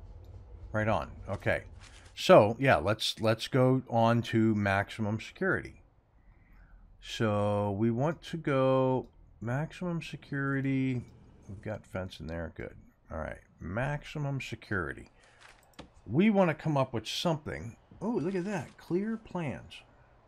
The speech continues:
Uh,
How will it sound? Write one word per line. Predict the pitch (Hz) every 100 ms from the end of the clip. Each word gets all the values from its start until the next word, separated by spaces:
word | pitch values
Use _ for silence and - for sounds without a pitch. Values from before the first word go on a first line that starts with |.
| - _ _ _ _ - - - - - - _ _ - _ _ - _ - - - - - -
Uh, | 113 104